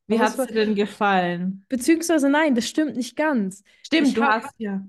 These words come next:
Speaker 1: mhm.
Speaker 2: ich hab, ich hab, ähm, schon öfter beim N A C tatsächlich mal Posing-Seminare gegeben, aber mein erstes all-, also mein erstes selbst auf die Beine gestelltes Posing-Seminar.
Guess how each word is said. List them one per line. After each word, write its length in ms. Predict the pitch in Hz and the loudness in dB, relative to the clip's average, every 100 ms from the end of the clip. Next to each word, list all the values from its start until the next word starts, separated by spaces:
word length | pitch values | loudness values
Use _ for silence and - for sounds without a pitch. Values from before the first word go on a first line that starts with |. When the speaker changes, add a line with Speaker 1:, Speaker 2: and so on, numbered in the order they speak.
| - | -4
Speaker 1:
mhm. 320 | 214 196 233 | -4 0 0
Speaker 2:
ich 180 | 269 247 | 0 -4
hab, 280 | 277 - | -6 -6
ich 200 | 240 - | -8 -6
hab, 280 | 254 269 - | -6 -6 -8
ähm, 440 | 226 233 226 226 226 | -6 -4 -2 -2 -4
schon 260 | 226 233 | -6 -8
öfter 420 | 233 247 - 247 | -8 -10 -10 -10
beim 680 | 214 220 208 208 208 214 208 | -8 -8 -6 -6 -8 -8 -10
N 160 | 220 277 | -8 -6
A 160 | 269 240 | -6 -8
C 300 | - 208 202 | -8 -6 -6
tatsächlich 580 | 208 208 208 - 202 | -10 -10 -12 -12 -12
mal 160 | 202 190 | -8 -8
Posing-Seminare 1300 | 190 196 190 180 - _ - 185 185 180 180 170 180 | -8 -10 -8 -10 -14 _ -16 -12 -8 -8 -8 -8 -10
gegeben, 480 | 180 175 175 208 277 - - - | -12 -12 -8 -8 -10 -14 -20 -14
aber 160 | 220 | -8
mein 180 | 226 226 | -6 -6
erstes 560 | 220 247 262 269 254 - _ _ _ _ _ | -4 -6 -6 -12 -14 -18 _ _ _ _ _
all-, 340 | 214 233 247 233 | -6 -4 -6 -8
also 220 | 196 202 | -10 -8
mein 180 | 202 202 | -8 -10
erstes 480 | - 233 240 240 - - _ _ | -8 -8 -8 -12 -14 -20 _ _
selbst 440 | - 240 262 247 - | -8 -2 -2 -4 -14
auf 100 | 208 | -14
die 80 | 202 | -8
Beine 320 | 208 208 202 | -4 -4 -6
gestelltes 460 | 190 196 185 196 | -6 -6 -6 -10
Posing-Seminar. 880 | - 202 190 180 175 170 175 170 - | -10 -8 -6 -8 -10 -12 -12 -14 -18